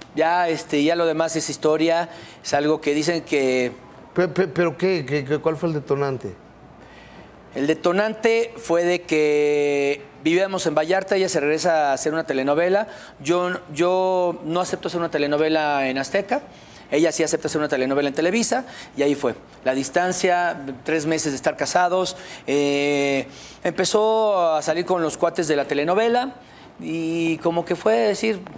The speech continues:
Speaker 1: "Estoy casado, este, estamos poniendo un negocio, pero, este, quiero seguir en el reventón", y ese fue el detonante.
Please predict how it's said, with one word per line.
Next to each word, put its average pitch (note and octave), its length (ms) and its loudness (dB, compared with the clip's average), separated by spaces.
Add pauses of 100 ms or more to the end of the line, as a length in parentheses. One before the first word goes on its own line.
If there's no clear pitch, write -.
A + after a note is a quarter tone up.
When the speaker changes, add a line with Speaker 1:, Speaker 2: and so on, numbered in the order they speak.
(1300)
Speaker 1:
"Estoy E3+ 160 -2
casado, A3 600 0
este, C#3+ 460 0
estamos E3 400 -4
poniendo D#3+ 200 -4
un D#3 40 -4
negocio, G3+ 540 2 (280)
pero, C#3 460 0 (100)
este, C#3+ 360 -2
quiero F3 180 0
seguir D#3+ 280 0
en D3+ 120 -2
el B2 60 -4
reventón", C3+ 500 0
y C#3 140 -6 (140)
ese G3 200 -2
fue G3+ 80 -2
el G3 60 -2
detonante. F#3 440 -4